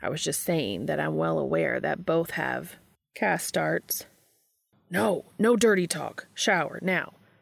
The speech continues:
Solo showers." Damn Sammy and his cock blocking. Damn that stupid easy to kill ghost.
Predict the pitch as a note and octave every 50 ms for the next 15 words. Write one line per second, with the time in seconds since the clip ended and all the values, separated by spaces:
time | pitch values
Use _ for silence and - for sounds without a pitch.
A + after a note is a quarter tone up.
0 | _ - - - A#3 A#3 A#3 A3+ A#3 A3 F#3+ - G#3+ F#3 E3+ D#3 - - - -
1 | - - - - _ _ _ _ _ _ _ _ _ _ _ _ _ _ _ _
2 | _ _ _ _ _ - C3 C3+ C#3 C#3 C3+ - - - - F3+ D#3+ D#3 D3+ D#3
3 | D#3 D#3 D#3 D#3 D#3 D3 - - - - D#3+ D3 - - - C#3 C#3 C#3 - -
4 | D#3 D#3 D#3+ E3 E3 - G3 F#3+ F3+ E3 D3+ - - - - - G3 - - -
5 | - - F#3 F3 E3 D#3+ D3+ D#3 - E3+ C#3+ C#3+ C#3+ - D3+ D3 D3 C#3+ C#3+ -
6 | - - - -